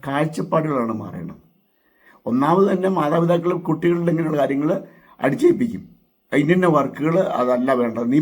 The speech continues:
പഠിച്ച് വലിയ ഉദ്യോഗസ്ഥനാണ്, അങ്ങനെയാണ്, ഇങ്ങനെയാണ്, വലിയ ജോലിക്കാരനാണ്. ജോലിക്കാരനാണ് അതിനകത്ത് വലിയ കൊമ്പുണ്ടോ? ജോലിക്കാരനെ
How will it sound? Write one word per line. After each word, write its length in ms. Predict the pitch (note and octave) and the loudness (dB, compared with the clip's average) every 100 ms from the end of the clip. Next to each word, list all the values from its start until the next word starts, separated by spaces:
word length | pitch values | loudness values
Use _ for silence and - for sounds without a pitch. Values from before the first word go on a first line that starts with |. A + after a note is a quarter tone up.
| D3+ | 2
പഠിച്ച് 220 | C3+ C3+ D3 | -2 0 -2
വലിയ 240 | C#3 D#3 C3+ | 0 0 2
ഉദ്യോഗസ്ഥനാണ്, 480 | C3 C#3 C3+ B2 B2 | 2 -2 -2 -2 -2
അങ്ങനെയാണ്, 300 | B2 B2+ A2+ A2+ | -2 -2 -4 -4
ഇങ്ങനെയാണ്, 260 | A#2 A2 A2 | -4 -4 -6
വലിയ 120 | A#2 A#2 | -4 -4
ജോലിക്കാരനാണ്. 520 | A2+ A2+ A2+ G2 F#2+ - - C3+ | -4 -6 -6 -8 -10 -14 -4 2
ജോലിക്കാരനാണ് 640 | C3+ D3 D#3+ E3 D#3+ D#3 | 4 4 4 2 2 0
അതിനകത്ത് 240 | D3+ D3 C#3+ | 0 -2 -2
വലിയ 260 | C#3 C#3+ C3+ | -4 -4 -2
കൊമ്പുണ്ടോ? 320 | B2+ A#2 G2 - _ _ _ _ _ _ _ _ _ _ _ - | -2 -2 -4 -10 _ _ _ _ _ _ _ _ _ _ _ -14
ജോലിക്കാരനെ 640 | G2 G2 G2+ A#2+ A#2+ C#3 | -10 -8 -8 -6 -4 -4